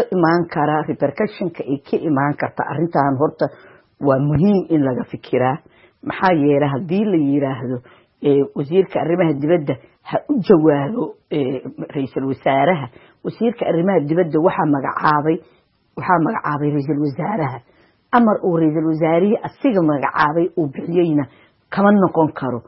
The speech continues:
mana ka dhiibi karo fikrad ka duwan ayay aniga ila tahay.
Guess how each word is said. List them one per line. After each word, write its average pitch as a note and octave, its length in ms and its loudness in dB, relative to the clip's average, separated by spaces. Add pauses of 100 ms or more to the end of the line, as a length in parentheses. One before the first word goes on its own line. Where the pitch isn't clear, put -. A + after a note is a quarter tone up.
(300)
mana G3+ 300 6
ka - 140 -2
dhiibi F3+ 380 -2
karo E3 240 -2
fikrad D#3+ 440 -4
ka - 160 -2
duwan D#3 380 2 (360)
ayay D#3 260 2
aniga D#3+ 280 2
ila D3 200 0
tahay. - 340 -10